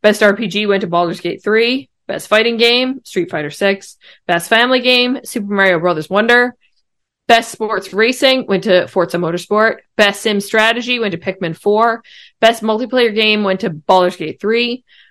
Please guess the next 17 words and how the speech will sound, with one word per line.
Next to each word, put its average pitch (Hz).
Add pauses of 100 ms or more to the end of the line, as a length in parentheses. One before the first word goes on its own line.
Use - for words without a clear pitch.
(120)
Content 233
creator 247
of 214
the 214
year 214
went 208
to -
Iron 214
Mouse. 185
Best 196
esports 240
athlete 208
went 196
to 185
Lee 214 (140)
Faker 214
Sang 190